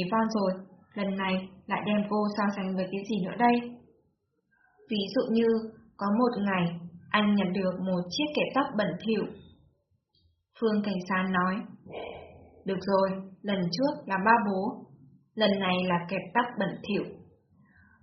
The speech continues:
Lúc này, đột nhiên có một người muốn dùng một cái kẹp tóc xinh xắn mới tinh cùng đổi với anh. Em nói, anh có đổi không?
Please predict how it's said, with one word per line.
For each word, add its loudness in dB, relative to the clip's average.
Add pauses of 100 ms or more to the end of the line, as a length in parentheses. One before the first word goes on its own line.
(220)
Lúc 2
này, 0 (240)
đột -2
nhiên 4
có 0
một 2
người 0
muốn 0
dùng 2
một 0
cái -2
kẹp -4
tóc 0 (120)
xinh 0 (120)
xắn -2
mới 0
tinh 2 (100)
cùng 2
đổi 0
với -2
anh. -2 (400)
Em 0
nói, 0 (120)
anh -2 (100)
có 0
đổi 4 (100)
không? 2